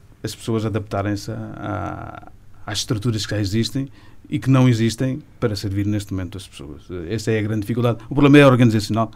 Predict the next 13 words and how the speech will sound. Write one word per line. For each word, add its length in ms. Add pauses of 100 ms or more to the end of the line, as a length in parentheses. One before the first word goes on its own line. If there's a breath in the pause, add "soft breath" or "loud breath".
nem 120
sequer 280
é 80
só 180
de 80
dinheiro. 300 (180)
É 340
orga-, 380
é 60
organização 680
e 60
gestão. 320 (240)
Ponto. 300